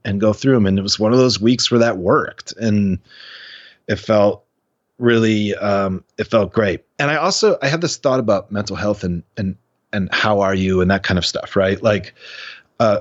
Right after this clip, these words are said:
a friend of mine <clears throat> who I haven't heard from in a while, uh, reached out, said, "How you doing?" You know, and I, I answered in terms of kind of similar to what I just did. Like, you know, there's,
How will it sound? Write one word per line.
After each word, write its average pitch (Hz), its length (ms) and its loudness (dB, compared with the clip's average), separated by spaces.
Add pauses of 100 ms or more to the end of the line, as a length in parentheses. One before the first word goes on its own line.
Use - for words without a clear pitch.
a 117 80 0
friend 120 300 0
of 110 80 4
mine 101 500 2
<clears throat> - 80 -14
who 117 640 -2
I 107 80 2
haven't 92 200 -2
heard 95 200 -2
from 101 140 0
in 92 60 0
a 92 60 2
while, 92 540 2
uh, 113 180 -4
reached 110 280 0
out, 87 240 -2 (380)
said, - 240 0
"How 95 80 -2
you 90 100 0
doing?" 85 400 -2
You 101 140 0
know, 90 360 2
and 98 120 2
I, 90 340 2
I 101 140 2
answered 113 480 0
in 95 100 0
terms 107 480 0
of 80 400 -4 (300)
kind 120 120 -2
of 101 80 0
similar 98 360 0
to 90 60 -2
what 85 100 0
I 82 40 -2
just 82 280 -4
did. 78 320 -8
Like, 71 320 -12 (640)
you 95 140 -2
know, 80 140 -2
there's, - 380 -2